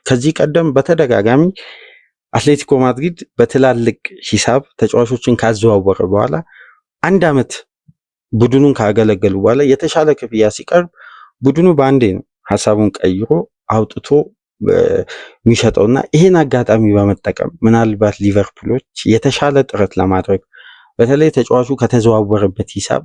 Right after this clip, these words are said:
የተወሰነ ከፍ በማድረግ የኮንትራት ማፍረሻውን ለማቅረብ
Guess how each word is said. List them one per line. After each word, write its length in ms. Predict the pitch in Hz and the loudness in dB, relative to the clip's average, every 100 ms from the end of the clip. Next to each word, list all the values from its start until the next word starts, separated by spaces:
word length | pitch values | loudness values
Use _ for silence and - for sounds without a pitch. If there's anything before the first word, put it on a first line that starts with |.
| - | -2
የተወሰነ 640 | 107 - 120 - - 101 117 156 _ | -2 -2 -6 -8 -6 -4 -4 -6 _
ከፍ 200 | - - 104 | -6 -2 0
በማድረግ 560 | 95 107 120 147 180 - - - - - _ | 2 2 2 0 -2 -6 -20 -20 -20 -20 _
የኮንትራት 520 | 110 - 143 123 110 104 | -2 0 0 2 0 0
ማፍረሻውን 600 | 95 - - - 95 92 | -2 -2 -4 -2 0 0
ለማቅረብ 540 | 92 95 90 - | 0 0 -2 -2